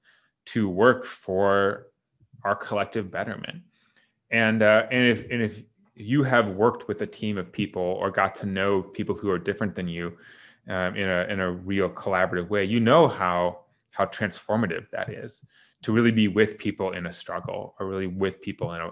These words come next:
in, in the work. That, uh, that it's not just this, it's not an individual thing. It's not just about me doing this thing. It's about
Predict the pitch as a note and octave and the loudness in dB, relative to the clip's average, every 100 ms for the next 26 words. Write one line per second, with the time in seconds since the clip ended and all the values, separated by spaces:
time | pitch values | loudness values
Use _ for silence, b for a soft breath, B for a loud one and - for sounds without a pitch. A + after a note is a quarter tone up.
0 | - F2+ F2 - F2+ F2 F2+ A#2 F#2+ - | -10 -10 -10 -10 -8 -6 0 0 0 -4
1 | _ _ _ _ _ _ _ _ - A2+ | _ _ _ _ _ _ _ _ 2 6
2 | G#2 G2 G#2+ G2+ G2 G2+ - - - _ | 6 4 4 6 4 0 -8 -18 -20 _
3 | _ - C3+ A#2 A2 - G#2+ - C3 D3 | _ -16 0 4 4 2 -4 2 4 4
4 | G#2+ B2+ C#3 A#2 - - - - _ - | 4 6 6 4 -4 -14 -20 -20 _ -6
5 | G#2+ G2 A#2+ - B2 C#3 A#2 A#2 G2 G#2 | -4 -4 -6 -6 0 0 2 -2 -2 -2
6 | G#2 F2+ - - A2 A#2+ C3+ - A2 - | -4 -8 -12 -16 -16 -16 -16 -18 -18 -4
7 | A#2+ A2+ G#2+ F#2 F#2+ F2+ F#2+ F#2 F2 F2 | 0 0 -2 -6 -6 -4 -4 -4 -4 -6
8 | E2+ D#2+ - - G2+ F2 G#2+ - B2+ B2+ | -8 -10 -12 -6 -4 -6 -8 -4 2 4
9 | B2 | 2